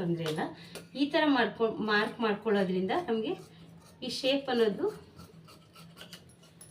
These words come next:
ಕರೆಕ್ಟಾಗಿ ಸಿಗುತ್ತೆ. ಈ ಡಾಟ್ ಏನಂತ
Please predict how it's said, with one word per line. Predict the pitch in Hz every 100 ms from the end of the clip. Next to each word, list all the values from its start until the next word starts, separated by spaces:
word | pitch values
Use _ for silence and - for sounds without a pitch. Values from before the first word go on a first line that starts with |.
| - - - - - -
ಕರೆಕ್ಟಾಗಿ | 240 247 - 220 294 -
ಸಿಗುತ್ತೆ. | 170 156 160 - - - - - - 220
ಈ | 196 180
ಡಾಟ್ | 214 208 - 262 262 - - - - - - - - - - - - - - 220
ಏನಂತ | 208 175